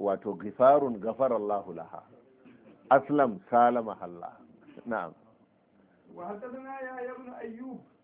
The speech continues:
Speaker 1: Na'am, shi ma wannan yana daga cikin, wannan shi ma Muslim ne dunal Bukhari. Khufaf ibn Ima al-Ghifari. Na'am.
Speaker 2: يا، وحد-، قال حدثنا يحيى بن أيوب.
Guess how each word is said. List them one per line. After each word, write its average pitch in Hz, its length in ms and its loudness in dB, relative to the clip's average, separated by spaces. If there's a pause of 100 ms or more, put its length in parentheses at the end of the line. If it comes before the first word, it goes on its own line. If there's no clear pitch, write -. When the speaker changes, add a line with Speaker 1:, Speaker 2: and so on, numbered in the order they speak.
Speaker 1:
Na'am, 95 180 -4
shi 127 140 -6
ma 139 160 6
wannan 135 240 4
yana 120 100 4
daga 95 180 -4 (120)
cikin, 113 320 -6
wannan 110 320 0
shi - 80 -8
ma 117 140 2
Muslim 113 420 -4
ne 110 120 -2
dunal 110 280 -2
Bukhari. 80 460 -8 (1120)
Khufaf 120 380 6 (120)
ibn 113 200 0 (100)
Ima 104 440 2
al-Ghifari. 90 680 2 (440)
Na'am. 113 300 6 (720)
Speaker 2:
يا، 156 80 -14 (280)
وحد-، 196 440 -12
قال 233 180 -4
حدثنا 233 520 -6 (380)
يحيى 226 300 -4
بن 240 180 -8
أيوب. 226 480 -8